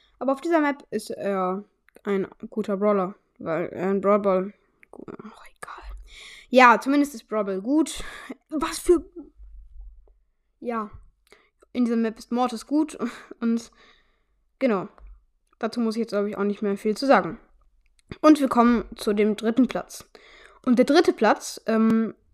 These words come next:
ja, wird vielleicht einige überraschen, aber es ist Dynamite. Ja, Dynamite finde ich auf der Map richtig, richtig gut. Also, wenn man ihn gut spielen kann, kann man da sich ahnen, wo die Gegner hinlaufen und dann dahin schießen.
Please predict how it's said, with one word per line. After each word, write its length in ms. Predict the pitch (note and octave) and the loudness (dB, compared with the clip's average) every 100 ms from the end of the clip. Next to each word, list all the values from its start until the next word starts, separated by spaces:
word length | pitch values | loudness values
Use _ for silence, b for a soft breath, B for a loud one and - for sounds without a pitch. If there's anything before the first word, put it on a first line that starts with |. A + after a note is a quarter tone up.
| - | -6
ja, 280 | F3 D#3 - | -2 -2 -2
wird 300 | G#3 G#3+ A#3 | -4 -4 -4
vielleicht 1000 | - G3 F3+ F3 F3 A#3+ F#4+ G4+ - - _ - | -6 -6 -4 -2 2 6 6 4 -8 -20 _ -4
einige 440 | G3+ B3 D#4 C#4+ A#3+ | 0 4 6 6 4
überraschen, 400 | A3 G#3 - - | 4 0 -2 2
aber 160 | F4 | 2
es 80 | F4+ | 2
ist 180 | F4 G4 | 2 6
Dynamite. 500 | G#4 C4 F#3 F#3 C4 | 8 8 4 0 2
Ja, 80 | B3 | 4
Dynamite 460 | D4 D4+ D4 D4 - | 4 4 0 -2 -10
finde 300 | - E4 D4 | 0 2 2
ich 120 | C#4+ | -2
auf 60 | - | -6
der 140 | A#3+ | -4
Map 280 | A3+ A3+ - | -4 -4 -2
richtig, 380 | C4+ B3+ A3+ A3 | -2 -2 -8 -8
richtig 260 | A3 - | -8 -10
gut. 240 | - A3+ - | -6 -4 -4
Also, 240 | G3+ G#3 b b b | -4 -4 b b b
wenn 100 | C#4+ | 2
man 140 | C#4+ | 2
ihn 100 | A#3+ | 2
gut 140 | A3+ G#3+ | -2 -2
spielen 240 | B3+ B3+ | -4 -4
kann, 280 | B3 A3+ A3 | -2 -4 -4
kann 160 | A#3+ A3 | -4 -2
man 200 | A3 G#3+ | -2 0
da 320 | G3+ G3+ G3 | -2 -2 -4
sich 320 | - - - | -8 -10 0
ahnen, 280 | G3+ A#3 G#3+ | 2 2 0
wo 40 | |
die 100 | G3+ | 0
Gegner 240 | A3 A#3+ G#3 | -2 -2 -2
hinlaufen 500 | A3+ A#3+ A3+ A3+ G3 | 2 4 4 2 -4
und 140 | G3 | -4
dann 180 | F#3+ F#3+ | -4 -4
dahin 400 | F#3 G#3+ A#3 A#3+ | -4 -2 -2 -2
schießen. 480 | A#3+ A3+ A3+ A3+ | -4 -4 -4 -4